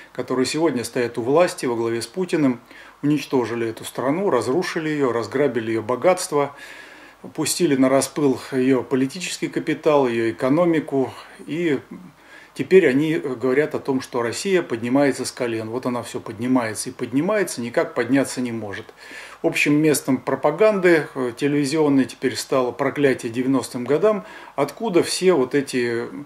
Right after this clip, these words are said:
буржуины выползли, э, как тараканы из щелей.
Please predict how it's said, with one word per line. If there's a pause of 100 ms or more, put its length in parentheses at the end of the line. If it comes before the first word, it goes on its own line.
(380)
буржуины
выползли, (100)
э,
как
тараканы
из
щелей.